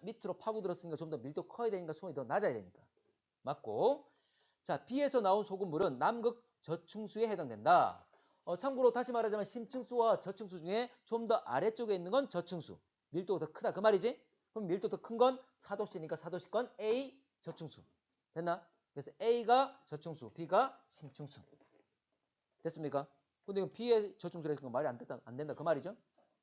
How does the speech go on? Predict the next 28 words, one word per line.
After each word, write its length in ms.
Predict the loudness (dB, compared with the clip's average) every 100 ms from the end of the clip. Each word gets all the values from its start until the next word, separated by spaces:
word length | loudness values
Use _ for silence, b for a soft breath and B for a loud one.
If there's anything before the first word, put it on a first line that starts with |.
| _ _ _ _ _ _ _ _ _ _ _ _ _ _ _ _ -20
자, 80 |
삼 200 | -12 0
번 200 | 4 4
가겠습니다. 800 | 4 2 0 -4 -2 0 -2 -4 -8 _ _ _ _ _ _ 0
자, 180 | 0
대서양 460 | 2 0 6 6 6
지중해수 560 | -2 -2 2 2 2 0
염분 580 | -2 -2 -2 -2 -2
분포 540 | -6 -8 -4 0 0 0
나와 240 | -2 0 -2
있습니다. 360 | -4 -8 -8 _ _ _ _ _ _ _ _ _ -4
자, 180 | -2
지금 260 | -2 -2 2
봐봐. 480 | 4 6 6 2 -6 _ _ _ _ 0
어, 240 | 4 4
지금 240 | 2 -4
색깔이 360 | -4 2 4 4
좀 100 | 2
차이가 260 | 0 2 2
나는데 680 | 2 2 4 4 2 -4 _ _ _ _ _ _
좀 220 | -2 2
더 100 | 2
짙은 340 | 2 -8 -4
색깔 280 | -4 0 4
가지고 260 | 4 2 0
있는 140 | 2
것이 180 | -2 -2
지금 420 | -8 0 0 0